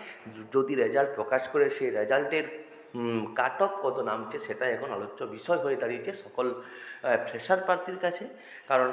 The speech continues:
একাদশ, দ্বাদশ শ্রেণীর, একাদশ, দ্বাদশ শ্রেণীর যে, আহ, ওয়ে, <clears throat> ইন্টারভিউ লিস্ট প্রকাশ হয়েছিল, সেখানে কিন্তু ফ্রেশার প্রার্থীরা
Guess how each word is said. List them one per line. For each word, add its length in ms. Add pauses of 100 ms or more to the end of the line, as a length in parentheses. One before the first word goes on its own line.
(140)
একাদশ, 340
দ্বাদশ 300
শ্রেণীর, 420 (100)
একাদশ, 400
দ্বাদশ 260
শ্রেণীর 220
যে, 340 (320)
আহ, 520
ওয়ে, 460
<clears throat> 300
ইন্টারভিউ 460
লিস্ট 280
প্রকাশ 300
হয়েছিল, 300
সেখানে 340
কিন্তু 220
ফ্রেশার 340
প্রার্থীরা 380